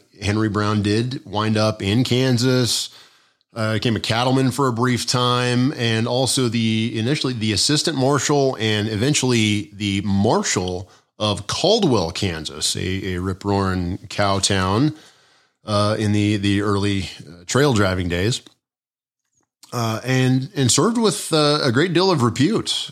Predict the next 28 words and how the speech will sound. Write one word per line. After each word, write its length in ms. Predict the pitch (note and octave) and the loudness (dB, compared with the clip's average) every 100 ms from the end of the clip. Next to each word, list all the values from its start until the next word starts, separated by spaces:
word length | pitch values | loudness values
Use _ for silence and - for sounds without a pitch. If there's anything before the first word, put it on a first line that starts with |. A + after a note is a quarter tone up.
| - | -16
uh, 200 | G2+ G#2 | -16 -8
by, 340 | G2+ G#2+ G2+ | -2 0 0
by 160 | G2 G#2 | 0 0
all 160 | G2 | 0
accounts. 500 | F#2+ F#2+ F2 G2+ - - - _ _ _ _ _ | -2 -2 -2 -2 -4 -12 -20 _ _ _ _ _
Uh, 280 | - G2 G2 | -8 -6 -4
it 80 | G2+ | -6
was 500 | G#2+ G2+ G2 F#2+ - | -6 -4 -4 -4 -6
very 320 | - G2+ A2+ | -8 -2 2
well 220 | A2 G#2+ G#2 | 2 2 0
thought 320 | - G#2+ A2 | 2 2 4
of 420 | A2 C#3+ D3+ G2+ | 4 2 0 -2
by 280 | A2+ G#2+ G#2 | 0 2 0
the 320 | G2 G2 G2 | -2 -2 -2
citizens 500 | - A#2 A2+ A2+ G2+ | -2 0 0 0 -2
of 100 | F#2 | -2
Caldwell, 720 | G#2+ G2+ F#2+ G2 G#2 C3 A#2+ - _ _ _ | 0 0 0 -2 0 -2 -4 -8 _ _ _
uh, 260 | F2 D#2+ D#2+ - _ - - _ _ | -18 -16 -16 -20 _ -20 -20 _ _
until 580 | B2 A#2+ - G3+ A#3+ A3+ | -4 0 2 4 2 0
eventually 920 | - D3 C3 C#3+ - G#2+ G#2 A#2+ D#3+ D#3+ | 0 0 2 2 2 0 0 2 0 -2
he 600 | - - A#2+ C#3 C#3 C#3+ | -18 -6 -2 2 2 2
made 380 | A2+ A2+ A#2 | 2 2 2
the 60 | B2 | 0
decision 640 | A2 G#2+ F#2 G2 A#2 D#3 - - | -2 0 -2 -2 -2 -4 -6 -10
to 520 | - G#2+ G2+ F#2+ F#2 - _ _ _ _ _ _ _ - | -6 -4 -4 -6 -10 -14 _ _ _ _ _ _ _ -2
convince 520 | C#3+ C3 E3+ G#3+ - | 0 2 2 2 2
the 100 | D3+ | 2
mayor 720 | B2 A#2+ C3+ E3 A#2 D2+ - | 4 4 4 4 2 0 -6